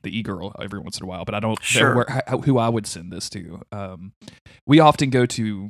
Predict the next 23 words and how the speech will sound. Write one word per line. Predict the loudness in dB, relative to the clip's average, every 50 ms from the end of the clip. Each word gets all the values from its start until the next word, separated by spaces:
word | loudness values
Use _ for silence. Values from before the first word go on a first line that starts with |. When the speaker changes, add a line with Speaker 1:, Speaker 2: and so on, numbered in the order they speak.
| -6
Speaker 1:
one | -2 -2 -2
of | 0
our | -2 -2
favorite | -2 -4 -4 -4 -6 -8
franchises, | -8 -8 -8 -8 -8 -10 -10 -10 -12 -12 -12
The | -12 -12
Witcher, | -10 -10 -10 -10 -10 -12 -14 -16 -20 -20 _ _ _ _ _ _
and | -4 -2
ask | -2 -2 -2 -2 -4 -6 -6
if | -8 -6
Geralt | -6 -4 -2 0 0 2 0 0 -2 -4 -6 -8
or | -8 -6 -6 -8 -10
Yennefer | -12 -14 -6 -2 0 0 0 0 -2 -4 -8
would | -8 -10 -10
send | -10 -10 -10
these | -10 -10 -10
to | -10 -8
one | -8 -8
another. | -8 -8 -8 -8 -8 -6 -4
And | -4 -4 -4 -4 -4
again, | -4 -2 0 0 0 0 0
Speaker 2:
Mm-hmm. | -2 -4
Speaker 1:
I, | -6